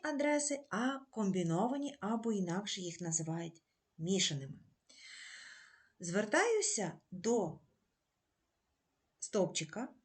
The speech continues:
це в мене буде десяток. А чотири, множу його на десять і додаю одиниці.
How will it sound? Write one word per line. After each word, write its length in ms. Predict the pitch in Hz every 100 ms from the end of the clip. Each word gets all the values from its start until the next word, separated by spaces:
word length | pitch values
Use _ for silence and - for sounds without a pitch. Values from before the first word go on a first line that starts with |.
| -
це 240 | 320 440
в 40 |
мене 360 | 247 196 247 294 -
буде 320 | 180 214 214
десяток. 720 | 185 214 - 180 147 - - - _ _ _ _
А 140 | - 330
чотири, 600 | 330 185 156 135 151 254 - _ - _ - - _
множу 300 | 311 440 392
його 240 | 233 180 165
на 180 | 214 208
десять 600 | 147 135 - - - - _ _ _ _ _ _ _ - - _ - _ - - - _ _ _
і 280 | 302 330 381 -
додаю 920 | 196 190 330 196 208 156 156 147 247 403 - _ _ _ _ _ _ _ _ _ _ _ _ _ - -
одиниці. 600 | 381 262 190 143 143 -